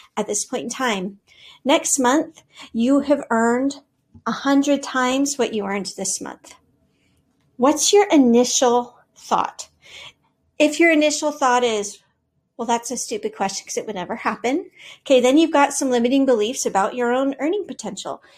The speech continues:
If your initial thought is, "Oh no, I wouldn't know what to do with that much money," or, "Oh no, that much money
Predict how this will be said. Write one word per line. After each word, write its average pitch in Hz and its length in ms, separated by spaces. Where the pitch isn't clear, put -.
If 269 220
your 277 120
initial 254 360
thought 233 320
is, 208 380
"Oh 233 160
no, 226 260
I 202 120
wouldn't 220 260
know 214 120
what 202 180
to 220 100
do 226 180
with 277 180
that - 180
much 202 260
money," 180 380
or, 202 280
"Oh 240 100
no, 240 180
that 208 240
much 240 340
money 226 560